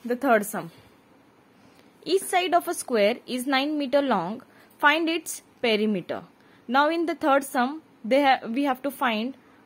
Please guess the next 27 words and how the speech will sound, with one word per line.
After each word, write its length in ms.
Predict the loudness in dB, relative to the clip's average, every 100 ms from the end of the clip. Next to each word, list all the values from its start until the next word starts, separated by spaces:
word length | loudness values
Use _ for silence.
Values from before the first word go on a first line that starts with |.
| _ -4
a 100 | 0
perimeter 580 | 0 2 2 2 2
of 140 | 2 0 -4 _
square. 500 | -16 -8 0 0 0 -8 _ _ -20 -20 _
One 220 | 0 0 2
side 280 | 2 2
is 140 | 0 -2
given, 420 | -2 -2 -2 -2
that 160 | -2 0
is 220 | -4 -6 _ _ -4
nine 340 | 2 4 6
meter. 360 | 4 0 -4 -6 -10 _ _ _
So 140 | -6 -2
let's 240 | -2 -2
find 280 | -2 0 2
out. 220 | 2 0 -10 -20 -8
As 220 | -2 0 0
you 80 |
know 140 | 0 -2
students, 420 | -4 -6 -4 -2
I 120 | 2
already 460 | 2 2 -2 -4 -2
told 220 | 0 0
you 200 | -2 -6 -10 _ _ _ _ _ _ _ _ -20
square 300 | -10 2 4
has 240 | 4 0
a, 100 | -2